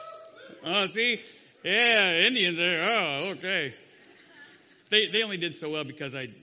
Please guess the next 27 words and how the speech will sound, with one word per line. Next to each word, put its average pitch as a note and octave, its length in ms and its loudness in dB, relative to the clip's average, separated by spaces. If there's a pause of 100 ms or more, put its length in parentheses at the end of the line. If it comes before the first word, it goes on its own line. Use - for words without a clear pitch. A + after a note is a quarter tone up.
(180)
helped C#3 180 -16
them, A2 200 -18 (260)
right? D#3 220 -4 (1400)
Uh, F3 300 4
any A3 140 2
Blackbirds A#3 600 2
in C4 80 -4
the B3+ 60 0
house C4 240 0
today? C#4 300 -2 (1500)
Oh, D4+ 320 -6
see, E4 320 -6
we E4+ 100 -6
got D4+ 120 -2
a C#4+ 40 -6
couple. D4 400 -8
That's C#4 220 -8
where B3 140 -2
Rex A#3 280 -2
is A3 140 -6
today. G#3+ 380 -4
He's G#3+ 120 -8
with G3 140 -12
the F#3 80 -16
Blackbirds. D3 560 -10 (140)
So, C3+ 240 -14 (600)
um, C#3 320 -4